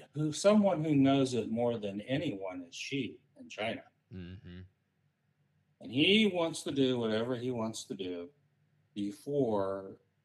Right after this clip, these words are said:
Speaker 1: an election happens. So those are just my own personal views, but I, I do think that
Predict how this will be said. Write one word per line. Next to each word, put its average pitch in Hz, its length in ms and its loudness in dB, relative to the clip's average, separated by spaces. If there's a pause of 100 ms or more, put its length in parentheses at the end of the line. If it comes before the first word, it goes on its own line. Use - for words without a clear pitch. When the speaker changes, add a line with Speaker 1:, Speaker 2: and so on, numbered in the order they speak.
Speaker 1:
an 123 120 -10
election 120 460 -2
happens. - 640 -16 (640)
So 143 520 6 (1300)
those 202 320 12
are 185 60 2
just 190 260 2
my 165 200 8
own 165 260 4
personal 156 460 4
views, 120 580 -2 (240)
but 123 300 4
I, 120 280 2 (120)
I 113 80 0
do 160 280 4
think 139 420 0
that 110 200 -2